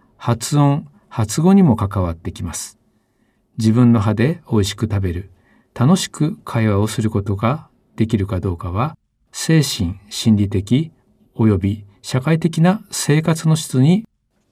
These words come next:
大きく関わってきます。このように、オーラルフレイルはフレイルと密接に関係しており、フレイルの初期段階として捉えられています。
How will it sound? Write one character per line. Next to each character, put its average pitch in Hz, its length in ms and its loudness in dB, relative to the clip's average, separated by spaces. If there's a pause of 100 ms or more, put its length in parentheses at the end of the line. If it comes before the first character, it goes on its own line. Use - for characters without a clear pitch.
大 143 160 0
き - 160 -8
く 196 220 0
関 98 260 -4
わ 85 80 -4
っ 82 60 -8
て - 420 -8
き - 140 -8
ま 80 100 -6
す。 - 260 -14 (800)
こ - 140 0
の 151 100 4
よ 143 140 6
う 120 40 6
に、 143 300 4 (100)
オ 135 140 4
ー - 20 4
ラ 139 120 2
ル 131 100 2
フ 127 140 -2
レ 127 80 4
イ 104 80 2
ル 82 120 -2
は 120 240 -2 (260)
フ - 200 -2
レ 160 100 4
イ 135 60 4
ル 113 100 2
と 151 300 0
密 120 180 2
接 131 260 0
に 120 100 4
関 120 220 2
係 117 140 0
し 113 120 -8
て 120 120 -2
お 104 100 2
り、 139 260 0 (300)
フ - 160 0
レ 131 120 6
イ 120 40 4
ル 110 120 2
の 107 280 2
初 117 180 -4
期 117 100 0
段 104 220 0
階 98 200 -2
と 104 140 -6
し - 120 -6
て 180 260 -2 (100)
捉 98 220 -2
え 87 80 -4
ら 90 100 -6
れ 92 100 -6
て 127 120 -4
い 120 120 -2
ま 80 140 -10
す。 - 260 -18